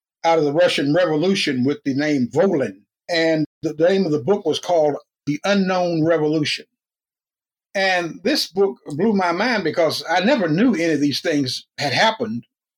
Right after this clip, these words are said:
I never knew that there had been a revolution within the, the Russian Revolution.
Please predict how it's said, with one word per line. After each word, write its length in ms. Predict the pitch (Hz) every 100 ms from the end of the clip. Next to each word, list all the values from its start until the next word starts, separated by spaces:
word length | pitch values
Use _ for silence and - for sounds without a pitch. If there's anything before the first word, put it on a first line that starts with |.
| _
I 40 | 147
never 200 | 175 165
knew 140 | 180
that 180 | 190 139
there 100 | 170
had 140 | 139
been 140 | 147 147
a 80 | 143
revolution 760 | 165 175 156 170 156 147 131
within 520 | 147 156 175 247 226
the, 240 | 147 135 131 _ _ _ _ -
the 160 | 139
Russian 380 | 127 143 - 120
Revolution. 640 | 120 107 107 104 - -